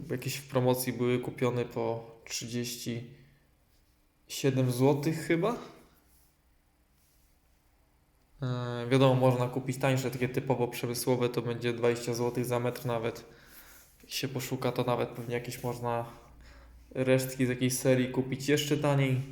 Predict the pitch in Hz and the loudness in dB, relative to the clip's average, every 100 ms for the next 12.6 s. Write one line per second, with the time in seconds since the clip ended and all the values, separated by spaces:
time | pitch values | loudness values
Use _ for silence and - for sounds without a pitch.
0 | 135 127 117 117 120 120 - - - _ | -6 -4 -2 -2 -4 -4 -8 -14 -20 _
1 | _ _ _ _ _ - 139 127 123 - | _ _ _ _ _ -6 0 2 2 4
2 | 117 117 120 117 - - - - - 135 | 4 4 2 -2 -6 -16 -18 -20 -8 2
3 | 131 131 - 135 127 135 131 131 127 131 | 2 2 0 2 2 0 0 2 4 2
4 | 135 139 127 127 131 - 120 120 117 117 | 4 4 4 4 0 2 4 6 6 2
5 | - - - - - - - 139 139 139 | 0 -12 -18 -20 -20 -6 2 2 4 4
6 | 117 117 127 127 120 120 - - - - | 4 4 4 6 6 4 -2 -14 -20 -20
7 | - - 117 113 113 113 117 - - - | -20 -16 -6 -2 0 2 0 0 -10 -10
8 | - 131 120 123 120 113 113 113 131 135 | -10 -6 -6 -4 -6 -2 -2 0 0 -2
9 | - - - - _ _ _ _ _ _ | -10 -16 -20 -20 _ _ _ _ _ _
10 | _ _ _ _ _ _ _ _ - - | _ _ _ _ _ _ _ _ -20 -16
11 | - 117 117 113 113 117 - 135 - 131 | -12 -10 -8 -8 -8 -6 -8 -8 -10 -4
12 | 127 123 127 123 - | 0 2 2 0 0